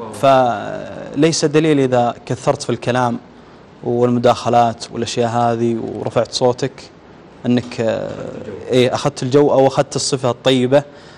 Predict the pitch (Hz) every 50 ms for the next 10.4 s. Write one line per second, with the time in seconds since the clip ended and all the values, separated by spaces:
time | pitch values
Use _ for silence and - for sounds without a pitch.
0 | - - - - 135 127 127 123 123 123 131 143 143 143 139 139 135 131 127 -
1 | 131 - 143 131 127 131 127 123 123 113 113 117 127 135 135 120 139 151 151 -
2 | - - - - - - - - - - - - - 160 160 160 165 156 151 -
3 | - - 147 143 135 131 131 123 - 143 143 135 131 127 - 123 127 127 127 127
4 | 123 123 120 - - 139 135 131 147 151 139 - - - - - - - - -
5 | - 127 131 120 123 131 131 131 123 - - - - 143 139 127 - - - -
6 | 147 147 - - - - - 123 120 120 120 117 117 117 113 113 131 135 - 143
7 | 131 127 127 123 110 - - 135 127 123 - - 117 - 139 135 127 147 165 -
8 | - - - - - - - - - - - - - - - 120 123 120 120 117
9 | 117 113 113 117 117 113 110 107 110 117 117 - 151 143 175 156 - 147 - -
10 | - 156 147 143 135 147 -